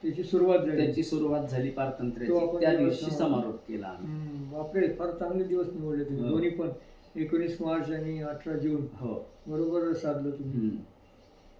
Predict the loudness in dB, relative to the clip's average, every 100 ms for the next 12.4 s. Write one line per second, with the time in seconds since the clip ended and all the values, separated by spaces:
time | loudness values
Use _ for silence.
0 | -4 2 4 6 8 8 8 6 6 4
1 | 2 0 -2 -4 -2 -2 0 0 0 0
2 | 2 4 4 6 4 4 4 4 4 2
3 | 0 0 0 0 0 2 4 6 8 8
4 | 8 6 6 0 0 4 6 6 4 0
5 | -4 -8 -6 -4 -4 0 0 0 0 -2
6 | -4 -8 -8 -4 0 0 0 0 -2 -6
7 | -10 -12 -6 -2 0 2 2 2 2 -2
8 | -6 2 2 4 4 4 2 -6 -8 -4
9 | -4 -6 -12 -18 -20 -20 -20 -20 -20 -20
10 | -20 -20 4 6 8 8 8 10 8 6
11 | 2 -4 -6 -10 -10 -12 -10 -8 -8 -10
12 | -6 -4 -4